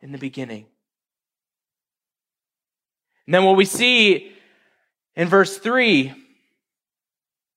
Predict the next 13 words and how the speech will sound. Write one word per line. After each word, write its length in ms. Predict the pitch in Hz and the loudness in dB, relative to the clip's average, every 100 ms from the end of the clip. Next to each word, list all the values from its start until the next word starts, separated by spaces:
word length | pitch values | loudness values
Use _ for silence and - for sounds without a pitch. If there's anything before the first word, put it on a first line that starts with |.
| _ _ _ _ _ _ | _ _ _ _ _ _
is 60 | 147 | -4
that 120 | 185 | -2
John 220 | 202 233 | 0 2
reveals 440 | 202 190 285 269 - | 0 2 2 0 -2
to 160 | - | -2
us 640 | 233 247 175 214 - - - - | 2 2 2 0 -6 -16 -18 -2
that 160 | 175 | -2
Jesus 1000 | 147 151 269 311 160 131 143 214 - - - | -2 -4 2 2 2 2 4 2 -2 -12 -10
is 420 | 165 165 - - _ _ | -8 -8 -14 -20 _ _
the 180 | 175 - | -12 -10
agent 840 | - 294 220 147 139 240 - - - _ _ _ _ | -4 -2 -2 -2 -2 -2 -8 -16 -20 _ _ _ _
of 100 | 160 | -16
creation. 720 | - 202 269 302 - 101 | -12 -10 -8 -8 -10 -14